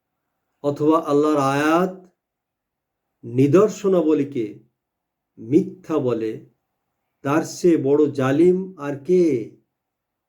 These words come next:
নিশ্চয় জালিমরা সফলকাম হবে না।" সূরা আল আনআম,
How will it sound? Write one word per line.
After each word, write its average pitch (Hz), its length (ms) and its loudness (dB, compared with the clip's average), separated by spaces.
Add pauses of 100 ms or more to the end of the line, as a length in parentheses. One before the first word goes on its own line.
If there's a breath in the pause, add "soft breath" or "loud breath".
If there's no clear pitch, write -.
(540)
নিশ্চয় 160 760 2 (840)
জালিমরা 139 960 -2
সফলকাম 156 760 -4
হবে 110 280 -6
না।" 107 280 -10 (800)
সূরা 147 440 0
আল 139 420 -6
আনআম, 143 720 -6